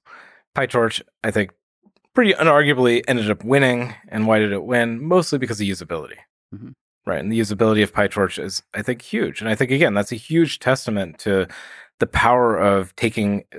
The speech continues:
Speaker 1: abstract, theoretical, technical concepts and bringing it to the masses. Right. Now, the challenge with what the TensorFlow versus the PyTorch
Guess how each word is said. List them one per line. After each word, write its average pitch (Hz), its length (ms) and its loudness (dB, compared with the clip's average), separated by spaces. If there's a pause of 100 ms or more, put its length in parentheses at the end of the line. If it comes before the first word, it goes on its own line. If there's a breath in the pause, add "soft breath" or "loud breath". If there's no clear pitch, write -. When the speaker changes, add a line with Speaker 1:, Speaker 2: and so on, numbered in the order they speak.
(100)
Speaker 1:
abstract, - 600 0
theoretical, 107 680 2
technical 104 400 -4
concepts 143 420 0
and 123 140 -6
bringing 123 220 2
it 110 80 -6
to - 60 -16
the 92 60 -8
masses. - 560 -6 (180)
Right. - 220 -10 (800 loud breath)
Now, 117 100 2
the 110 80 0
challenge 151 340 2
with 110 320 2
what 101 480 0 (640)
the 107 280 2
TensorFlow 104 640 0
versus 92 340 -4
the 92 60 -4
PyTorch 95 560 -2